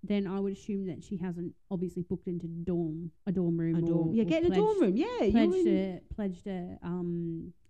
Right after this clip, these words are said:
Speaker 1: fraternity
Speaker 2: Why can't they do, why
Speaker 1: that
Speaker 2: can't
Speaker 1: she
Speaker 2: she
Speaker 1: can
Speaker 2: just
Speaker 1: go and
Speaker 2: do
Speaker 1: stay
Speaker 2: that?
Speaker 1: to
Speaker 2: That,
Speaker 1: or
Speaker 2: that's
Speaker 1: whatever.
Speaker 2: what I would be thinking.
Speaker 1: Yeah.
Speaker 2: And, like, obviously
Speaker 1: She needs to get out.
Speaker 2: Yeah.
Speaker 1: She, if this is true,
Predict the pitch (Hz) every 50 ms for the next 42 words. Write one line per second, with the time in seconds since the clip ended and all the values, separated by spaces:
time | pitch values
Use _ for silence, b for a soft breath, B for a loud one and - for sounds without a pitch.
0 | - - 185 - - 190 180 180 175 175 190 175 - 269 285 - - 277 285 285
1 | 277 285 277 277 277 - - 262 277 277 269 - 277 269 196 180 - 190 185 175
2 | 180 180 170 170 - 240 233 240 175 175 - - - 170 170 170 170 160 151 -
3 | 165 160 160 165 160 160 151 151 214 - 196 208 208 180 156 - - 160 - -
4 | 143 151 147 - 156 143 180 190 - _ _ _ 202 196 180 175 - 185 196 190
5 | 190 190 - - - 214 208 190 214 202 - - 196 190 190 190 190 185 - _
6 | _ _ _ _ _ _ - - 254 269 302 320 320 359 294 269 233 196 185 165
7 | 160 - 214 - _ _ _ _ 226 269 240 180 139 131 151 - - _ _ _
8 | - - 208 226 - 330 302 311 359 339 - - - - 190 143 - - 196